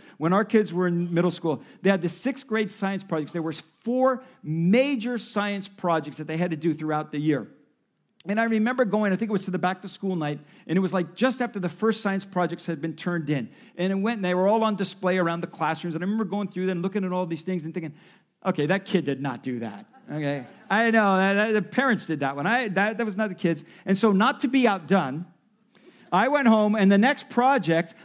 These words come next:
I got, my daughter got an A on her skeleton project, okay?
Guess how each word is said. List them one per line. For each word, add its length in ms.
I 160
got, 200
my 180
daughter 440
got 260
an 180
A 440
on 220
her 120
skeleton 560
project, 580
okay? 440